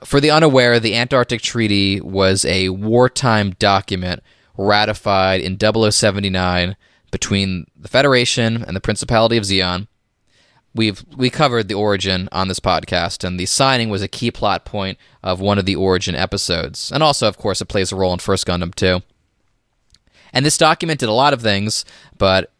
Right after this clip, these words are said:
specifically, as it pertains to this scene, it stated that prisoners of war must be treated humanely. Now,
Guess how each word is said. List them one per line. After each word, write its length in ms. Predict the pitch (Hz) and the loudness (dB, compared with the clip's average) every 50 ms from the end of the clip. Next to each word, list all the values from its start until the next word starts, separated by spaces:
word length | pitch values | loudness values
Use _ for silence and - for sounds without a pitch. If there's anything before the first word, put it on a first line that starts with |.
| _ - | _ -10
specifically, 760 | - - - - - 180 165 - 135 - 113 104 98 101 95 | -8 -4 -2 0 0 0 0 -2 -2 0 2 2 2 2 2
as 140 | 92 95 - | 0 0 -2
it 80 | 98 | -2
pertains 380 | - 110 - 117 107 104 98 - | -4 -2 0 0 0 0 0 -2
to 60 | 95 | -2
this 180 | 90 95 - - | 0 0 0 2
scene, 340 | - - 120 107 104 98 | 2 2 2 2 2 2
it 80 | 95 95 | 0 0
stated 360 | - - - 113 104 104 98 | -2 2 2 2 2 4 2
that 180 | 104 98 - - | 2 0 0 -2
prisoners 500 | - - 131 123 - 143 127 123 110 - | 2 2 2 4 4 2 2 2 2 2
of 100 | 104 98 | 0 0
war 280 | 101 98 104 110 107 | 2 2 4 4 4
must 240 | 98 98 98 - - | 4 2 0 0 0
be 100 | 104 98 | -4 -2
treated 400 | - - - 110 101 95 95 85 | -2 -2 -2 0 0 -2 -2 -4
humanely. 600 | 90 - 95 95 101 110 123 135 143 151 165 160 _ _ _ _ _ _ _ _ _ _ _ - | -4 -4 -2 -2 0 0 0 2 2 2 0 0 _ _ _ _ _ _ _ _ _ _ _ -6
Now, 600 | - 104 101 98 98 95 92 92 92 95 92 - | -2 0 2 2 2 4 4 4 4 4 2 0